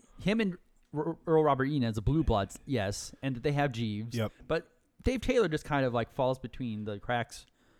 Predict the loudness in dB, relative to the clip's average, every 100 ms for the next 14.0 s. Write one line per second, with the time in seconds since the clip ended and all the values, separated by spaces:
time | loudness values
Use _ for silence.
0 | -20 0 6 8 8 4 2 4 2 4
1 | 4 4 4 2 0 -2 -6 -2 2 2
2 | 2 2 0 -2 -4 0 0 0 -2 0
3 | 0 -4 _ _ _ _ -6 2 6 8
4 | 6 2 0 0 -2 -2 2 2 2 0
5 | -2 -2 -4 -6 -6 -8 -8 -6 -6 -6
6 | -8 -8 -6 0 0 0 -2 -2 -4 -4
7 | -8 -10 -14 _ _ 0 2 4 6 10
8 | 10 10 4 2 2 4 6 4 4 0
9 | 0 -2 -4 -4 -4 -2 -2 -2 -2 -2
10 | -2 -2 -2 -2 -2 -4 -6 -6 -4 -2
11 | -2 -2 -6 -6 -6 -6 -4 -4 -6 -8
12 | -10 -12 -20 -10 -4 0 0 0 0 -2
13 | -6 -8 -8 -6 -8 -8 -8 -10 -12